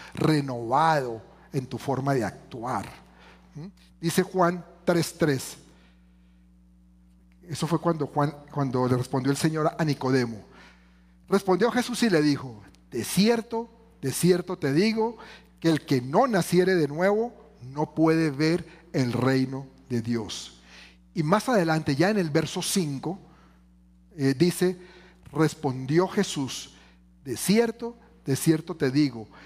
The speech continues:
que el que no naciere de agua y de espíritu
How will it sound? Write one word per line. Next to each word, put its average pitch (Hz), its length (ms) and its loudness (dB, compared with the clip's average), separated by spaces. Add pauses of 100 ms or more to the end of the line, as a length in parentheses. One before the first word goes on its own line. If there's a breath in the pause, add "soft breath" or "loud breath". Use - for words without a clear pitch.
(280 loud breath)
que 135 80 -4
el 123 180 -4
que 117 180 -6
no 190 240 0
naciere 160 800 0 (140)
de 123 240 -4
agua 131 600 0 (320 loud breath)
y 147 180 2
de 120 100 -2
espíritu 226 840 -2